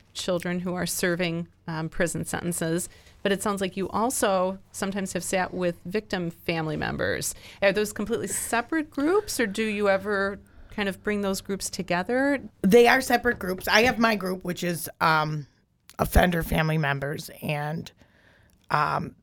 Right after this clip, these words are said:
Speaker 2: there's a lot of them who claim innocence, and there's a lot of strong feelings. And then Sister Donna holds a group of mothers who have lost children to either violence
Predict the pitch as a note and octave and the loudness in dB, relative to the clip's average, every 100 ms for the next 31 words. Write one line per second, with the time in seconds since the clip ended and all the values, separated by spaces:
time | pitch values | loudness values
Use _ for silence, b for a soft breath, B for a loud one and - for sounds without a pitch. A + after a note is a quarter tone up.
0 | - E3+ D#3 F#3+ F#3+ F#3 F3 E3+ F3 E3 | -6 -4 2 4 4 4 6 6 4 0
1 | E3 D#3+ E3 E3 E3 - _ _ _ - | 0 0 -4 -6 -8 -14 _ _ _ -4
2 | - F#3 E3 D#3 D#3+ - D#3+ D#3 - D#3+ | 2 4 4 2 0 0 -2 -2 -2 -2
3 | D#3+ E3 - B B B B _ _ - | -2 -4 -8 B B B B _ _ -20
4 | - - - - - - G#3+ E4+ D#4+ D4 | -16 -14 -14 -14 -18 -4 4 4 6 6
5 | A#3+ G3 - G3 F3+ - E3 D3+ D#3+ - | 6 2 0 0 0 -6 -8 -10 -12 0
6 | G3+ G3+ G#3 G#3 G#3+ - _ - A#3 G3+ | 4 6 6 4 0 -4 _ -2 0 0
7 | G3 F#3+ G3 F#3 F3+ D#3+ D#3 C3 A#2 - | 2 4 2 2 -4 -6 -10 -10 -10 -14
8 | - _ - D#3+ D#3+ F3 E3 D#3 - - | -20 _ -4 -4 2 4 2 0 -10 -20
9 | - _ - - F3 E3 D#3+ E3 E3 D#3+ | -20 _ -10 -2 0 0 0 0 2 2
10 | D#3 - D3+ D3+ C#3+ D#3+ b b b _ | 0 -4 -4 -2 -6 -10 b b b _
11 | - F3+ E3 D#3+ D#3 - _ _ _ _ | -2 2 4 2 0 -10 _ _ _ _
12 | - D#3+ D#3 E3 F3+ G3+ - | -4 4 6 6 2 -2 -10